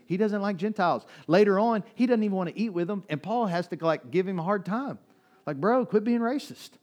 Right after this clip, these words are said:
Like, if you think you have problems, don't, listen, the first church had problems. They didn't want to evangelize either. So God said, "Don't wanna go? Well, I will boot you right out of the house.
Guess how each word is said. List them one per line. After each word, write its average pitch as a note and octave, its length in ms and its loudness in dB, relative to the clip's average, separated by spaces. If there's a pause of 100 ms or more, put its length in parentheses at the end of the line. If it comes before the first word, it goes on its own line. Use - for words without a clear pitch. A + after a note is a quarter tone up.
(960)
Like, D#3 200 4 (280)
if D#3 160 2
you A#3+ 140 6
think C4 260 4
you A#3+ 140 6
have B3+ 200 6
problems, C4+ 320 4
don't, G#3+ 220 0
listen, A3+ 300 4
the A2+ 60 -4
first D#4 260 2
church D#4+ 240 -2
had B3+ 180 2
problems. A3 640 0 (560)
They A3 160 8
didn't D4+ 180 4
want C4 140 4
to B3+ 60 4
evangelize A#3 580 6
either. B3 240 2
So - 160 -2
God F#3 240 4
said, A2+ 240 0
"Don't C#3+ 160 2
wanna D#3+ 140 0
go? F#3+ 340 4 (540)
Well, G#2+ 160 2
I E3 80 6
will D3+ 200 2
boot B2 360 -4
you F3+ 80 -4
right E3+ 160 2
out F3 120 2
of F3+ 60 -2
the E3 80 0
house. G#3 560 -8